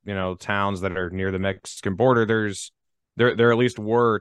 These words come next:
checkpoints from time to time on Interstate ten between New Mexico and Arizona. They had checkpoints where they'd stop every car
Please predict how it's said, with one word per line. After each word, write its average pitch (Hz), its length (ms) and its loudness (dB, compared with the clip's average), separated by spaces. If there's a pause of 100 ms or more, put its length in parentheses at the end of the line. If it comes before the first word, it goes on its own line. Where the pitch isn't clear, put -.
checkpoints 113 640 -2
from 104 160 -8
time 101 240 0
to 98 80 -2
time 98 420 0
on 92 180 -2
Interstate 101 540 -6
ten 101 420 0
between 98 360 -6
New 98 120 -2
Mexico 98 640 -2
and 98 100 -2
Arizona. 95 500 -4
They 92 140 -2
had 95 120 -2
checkpoints 98 720 -4
where 95 100 -4
they'd 92 120 -6
stop - 380 -2
every 104 280 2
car 95 540 0